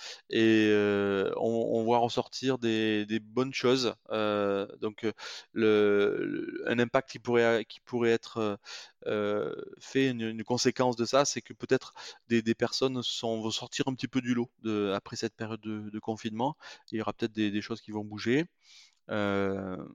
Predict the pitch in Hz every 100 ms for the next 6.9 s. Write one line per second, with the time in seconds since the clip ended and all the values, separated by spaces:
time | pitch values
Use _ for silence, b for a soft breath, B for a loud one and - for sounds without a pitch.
0 | - - - - - 107 101 113 127 117
1 | 110 107 107 104 101 101 _ - - 113
2 | - 113 107 - B B B B - -
3 | 131 131 - - 139 123 139 135 120 120
4 | 127 123 123 123 - 135 127 131 147 135
5 | 135 135 139 139 120 113 113 139 143 135
6 | 131 135 143 - 131 - 127 117